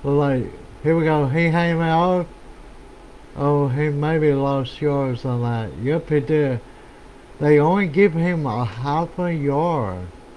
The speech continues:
One yard and a half. It'd be second and twelve here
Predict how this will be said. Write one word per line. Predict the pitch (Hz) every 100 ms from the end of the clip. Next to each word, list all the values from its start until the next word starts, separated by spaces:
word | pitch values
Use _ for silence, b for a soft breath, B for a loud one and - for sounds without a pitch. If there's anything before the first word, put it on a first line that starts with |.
| - - - - - - - -
One | 120 131 165 180
yard | 175 180 160 104
and | 147 139
a | 139
half. | 123 151 151 110 90
It'd | 123 127
be | 135 123
second | - - - 156 165 170 175 160
and | - 131 127 -
twelve | - 135 147 170 113 98 95
here | 107 101 87